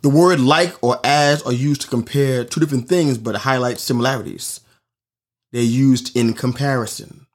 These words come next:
Like and as. They're used to compare. "My life was just like his growing up.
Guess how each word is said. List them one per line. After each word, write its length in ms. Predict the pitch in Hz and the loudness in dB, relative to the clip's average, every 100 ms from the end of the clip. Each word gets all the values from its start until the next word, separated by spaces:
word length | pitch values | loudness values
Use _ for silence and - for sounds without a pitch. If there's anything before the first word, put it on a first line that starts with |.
| _ _ _ _ _ - | _ _ _ _ _ -4
Like 440 | 110 113 117 - | 2 2 2 -2
and 100 | 110 | -8
as. 560 | - 110 90 65 - - _ _ | -4 -4 -4 -6 -10 -12 _ _
They're 100 | 110 | -4
used 300 | 107 113 113 | 2 2 2
to 80 | - | -4
compare. 600 | - 110 101 120 - - _ _ _ _ _ _ _ _ _ _ _ _ _ _ _ _ _ _ | -8 -8 -6 -6 -8 -12 _ _ _ _ _ _ _ _ _ _ _ _ _ _ _ _ _ _
"My 120 | 131 | 0
life 300 | 139 143 139 | 2 2 0
was 140 | 117 101 | -4 -6
just 300 | 98 143 143 | -2 -4 -2
like 180 | 131 113 | -6 0
his 240 | 170 143 | 0 0
growing 340 | 104 104 95 | -4 -6 -6
up. 240 | 87 - | -12 -14